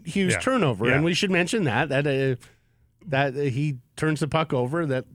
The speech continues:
Speaker 1: leads directly to Bo Horvat's goal, and we'll get to Bo here in a second.
Speaker 2: And so one of the things that I heard there from, from the people that are like, "You're always piling on Miller," which I never do, but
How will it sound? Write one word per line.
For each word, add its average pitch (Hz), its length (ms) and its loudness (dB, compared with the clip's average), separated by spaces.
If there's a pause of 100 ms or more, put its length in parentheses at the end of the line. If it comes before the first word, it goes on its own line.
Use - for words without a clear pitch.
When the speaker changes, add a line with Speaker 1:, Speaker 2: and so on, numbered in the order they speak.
(120)
Speaker 1:
leads 127 300 -4
directly 127 560 -2
to 135 200 -4
Bo 127 300 0
Horvat's 127 440 -2
goal, 107 260 -2
and 160 100 -4
we'll 104 100 -6
get 107 200 -6
to 110 80 -2
Bo 98 240 -4
here 101 180 -4
in 104 100 -4
a - 20 -6
second. - 300 -10
Speaker 2:
And 131 100 0
so 139 80 -2
one 147 160 0
of 156 80 -2
the 127 60 -2
things 123 220 -2
that 113 100 0
I 104 40 0
heard 123 280 -2
there 87 240 -4
from, 87 380 -8 (260)
from 87 480 -4 (200)
the 87 220 -8
people 90 260 -8
that 87 60 -4
are 80 40 -6
like, 80 160 -8
"You're 113 120 2
always 104 220 -2
piling 90 240 -2
on 80 120 -6
Miller," 80 220 -8
which - 220 -10
I 85 100 -10
never 80 220 -8
do, 78 160 -8
but 85 160 -6